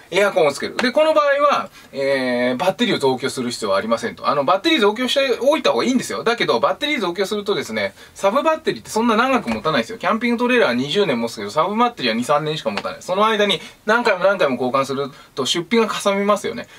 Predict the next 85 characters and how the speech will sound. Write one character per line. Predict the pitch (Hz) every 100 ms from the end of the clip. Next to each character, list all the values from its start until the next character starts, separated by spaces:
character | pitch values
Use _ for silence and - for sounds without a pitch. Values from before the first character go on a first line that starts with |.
| -
だ | 233 285
っ |
た | 185
ら、 | 127 - - - -
え | 139 131
ー、 |
ヘ | 131 143
ッ |
ド | 160
車 | 160 110
だ | 113
け | 240
で、 | 240 208 - - -
え | - 120 110 107
ー、 |
ず | 113
っ | 117
と | - 262 - -
楽 | - 170 170
し |
む | 233 135
っ |
て | 180
い |
う | 190
方 | 247
が、 | - - - -
え | 135 135
ー、 |
お | 139
す |
す | -
め | 135
だ | 147
と | 123
思 | 113
い | 117
ま | 123
す |
の | 113
で、 |
も | 170 277
し | 214
ね、 | 143
ヘ | 143 151
ッ |
ド | 202
車 | 196 110
を |
買 | - 180 220
い |
替 | 226 240 233 240
え |
ら | 233
れ | 233 226
る | 139 131
余 | 143
裕 | 175
が | 175
あ | 190
る |
方、 | 123 117
ま | 135
た | 139
は | 117
ピ | 165
ー |
エ | 170
イ |
チ | - 190
イ |
ー | 190
ブ | 185
イ |
が | 160 151
買 | - 170
え | 185
る | 190
余 | 185 202
裕 | 202
が | 208 226
あ |
る | 208
方 | 214 208
は、 | 302 302